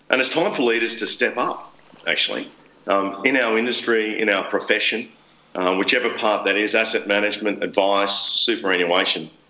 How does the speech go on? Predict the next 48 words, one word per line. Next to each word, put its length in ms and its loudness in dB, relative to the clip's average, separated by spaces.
Um, 180 0
it 140 4
is 160 2
actually 240 0
time 280 0
for 100 -6
leaders 280 0
to 140 -8
lead. 340 2
So, 480 2
uh, 100 6
what 120 2
are 80 -2
we 180 2
doing 360 0
differently? 360 0
What 140 0
am 140 0
I 200 4
doing 300 0
differently? 560 -2
You 80 0
know, 320 2
um, 140 -2
I'm 120 2
making 260 -2
sure 160 0
I'm 80 -4
checking 280 -2
in 80 0
on 160 -2
people, 280 -4
you 80 -4
know, 220 -2
um, 400 0
as 140 -2
many 240 0
as 140 0
I 140 -2
can. 440 0
I'm 80 -6
trying 200 2
to 40 -2
ring 160 0
two 220 0
people 280 0
every 200 -4
day 280 2